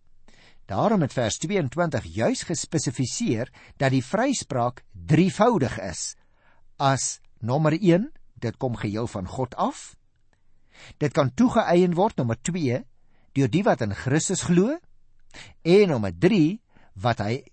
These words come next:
sonder on-, onderskeid aan almal wat glo gee. Daarom, liewe luisteraar, mag ek in groot nederigheid vir jou die genade van die Here aanbied. As jy iemand is wat sê, "Maar Romeine drie drieëntwintig sê almal het gesondig," dan,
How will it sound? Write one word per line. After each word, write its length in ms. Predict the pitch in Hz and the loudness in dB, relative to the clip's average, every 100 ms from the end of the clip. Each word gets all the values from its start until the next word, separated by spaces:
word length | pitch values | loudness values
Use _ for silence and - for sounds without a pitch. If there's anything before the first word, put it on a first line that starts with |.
| _ | _
sonder 560 | - - 226 254 285 220 | -4 0 4 4 4 4
on-, 280 | 226 190 165 | 4 2 0
onderskeid 680 | 196 185 147 - 95 - - _ _ 139 | 0 2 0 -2 -8 -10 -20 _ _ -2
aan 220 | 127 120 _ 190 | 0 -2 _ 2
almal 720 | 233 233 226 170 165 175 170 120 | 2 2 -2 0 0 0 -4 -4
wat 180 | 120 - - | -6 -8 -8
glo 300 | 117 110 107 - _ _ - | -6 -4 -6 -12 _ _ -14
gee. 340 | 123 101 78 - _ _ - - - - | -8 -8 -10 -18 _ _ -20 -20 -20 -8
Daarom, 360 | 131 233 240 151 | -6 -4 -4 -4
liewe 180 | 135 | -6
luisteraar, 640 | 123 110 - 123 104 92 - | -4 -6 -6 -8 -8 -8 -10
mag 280 | 123 156 214 | -4 -2 -2
ek 100 | 233 | -4
in 140 | 147 110 | -6 -6
groot 340 | - 190 196 | -6 -4 -4
nederigheid 560 | 113 127 156 117 120 117 | -4 -4 -4 -4 -6 -6
vir 120 | 131 | -8
jou 60 | 110 | -8
die 100 | 107 | -8
genade 380 | 104 101 147 143 | -6 -4 -2 -4
van 80 | 110 | -6
die 80 | 107 | -6
Here 160 | 120 | -6
aanbied. 480 | 175 175 101 80 - - - - _ - - - | -4 -4 -6 -14 -20 -20 -20 -20 _ -20 -20 -2
As 220 | 160 147 | 0 2
jy 100 | 240 320 202 | 0 0 0
iemand 260 | 226 208 - | 0 -2 -4
is 220 | 180 - | -6 -4
wat 200 | 123 - | -8 -8
sê, 240 | - 170 156 | -6 -4 -4
"Maar 140 | 117 | -4
Romeine 400 | 110 107 151 147 | -4 -4 -4 -4
drie 220 | 101 147 | -4 -4
drieëntwintig 640 | 127 120 156 135 143 156 131 | -4 -4 -4 -6 -6 -6 -6
sê 140 | 143 | -6
almal 260 | - 156 190 | -6 -4 -4
het 100 | - | -4
gesondig," 480 | 113 - 208 165 95 | -6 -6 -4 -4 -6
dan, 280 | 101 90 | -8 -10